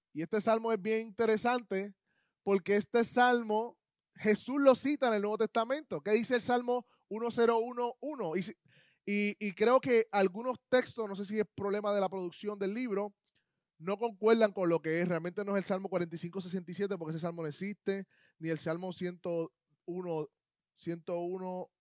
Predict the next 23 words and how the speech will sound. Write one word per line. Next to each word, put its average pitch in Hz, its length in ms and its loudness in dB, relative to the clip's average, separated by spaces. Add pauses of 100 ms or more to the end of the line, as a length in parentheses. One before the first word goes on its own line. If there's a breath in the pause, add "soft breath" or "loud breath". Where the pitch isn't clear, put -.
(240)
uno, 226 520 -2 (540)
es 170 240 2
ciento 185 400 0
diez 185 220 4
uno. 220 400 0
Hay 180 160 2
unos 208 160 0
errores 202 400 0
en 175 80 -4
la, 165 200 -2
en 156 120 -4
el 151 100 -4
libro, 156 240 -2
si 139 80 -12
por 135 100 -12
si 147 60 -8
acaso, 147 240 -6
cuando 139 200 -10
buscan 180 220 -4
lo-, 185 160 -2
los 175 180 -6
textos 170 300 -10
no, 139 320 -16